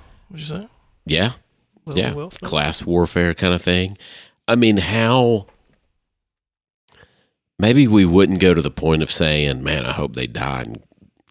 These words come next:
Speaker 2: go to hell," you know? But are we doing anything to prevent that?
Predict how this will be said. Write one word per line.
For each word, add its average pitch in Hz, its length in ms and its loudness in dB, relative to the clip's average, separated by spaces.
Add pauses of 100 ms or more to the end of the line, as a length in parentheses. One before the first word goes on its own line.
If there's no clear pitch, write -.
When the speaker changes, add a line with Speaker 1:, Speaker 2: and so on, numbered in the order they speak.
(140)
Speaker 2:
go 69 160 -6
to - 80 -8
hell," 73 440 -8 (180)
you 69 120 -6
know? 64 300 -6 (1300)
But 95 140 0
are 98 140 2
we 98 180 2
doing 104 360 4
anything 87 760 0
to 73 180 -8
prevent 65 640 -4
that? - 540 -10